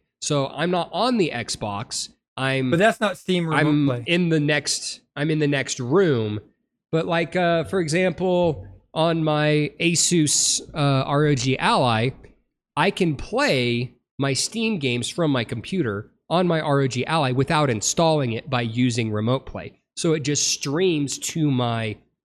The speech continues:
Speaker 1: my, uh, my handheld, even though the game isn't installed on my handheld.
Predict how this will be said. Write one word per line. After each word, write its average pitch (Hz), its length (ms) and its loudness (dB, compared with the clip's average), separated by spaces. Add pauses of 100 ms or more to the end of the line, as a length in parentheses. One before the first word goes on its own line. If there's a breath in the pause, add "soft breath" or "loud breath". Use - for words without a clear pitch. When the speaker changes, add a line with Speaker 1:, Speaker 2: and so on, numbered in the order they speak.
(280)
Speaker 1:
my, 120 340 0
uh, 104 220 -6
my 110 220 -4
handheld, 120 640 -4 (360)
even 175 240 2
though 160 100 2
the 147 120 -2
game 135 240 2
isn't 117 260 -2
installed 131 640 -2
on 107 100 -6
my 104 140 -6
handheld. 101 440 -10